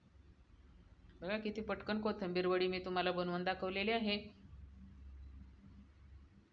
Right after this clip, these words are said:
ही कोथिंबीर वडी आहे ना बनवायला तर एकदम सोपी आहे. तर तुम्ही पण आहे ना नक्की या पद्धतीने कोथिंबीर वडी एकदा नक्की करून बघा, एकदम झटपट बनवायची आणि झटपट खायची.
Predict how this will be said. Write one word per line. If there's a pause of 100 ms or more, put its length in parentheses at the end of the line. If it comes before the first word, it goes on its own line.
(640)
ही
कोथिंबीर
वडी
आहे
ना
बनवायला
तर
एकदम
सोपी
आहे. (1900)
तर
तुम्ही
पण
आहे
ना
नक्की
या
पद्धतीने
कोथिंबीर
वडी
एकदा
नक्की
करून
बघा, (280)
एकदम
झटपट
बनवायची
आणि
झटपट
खायची.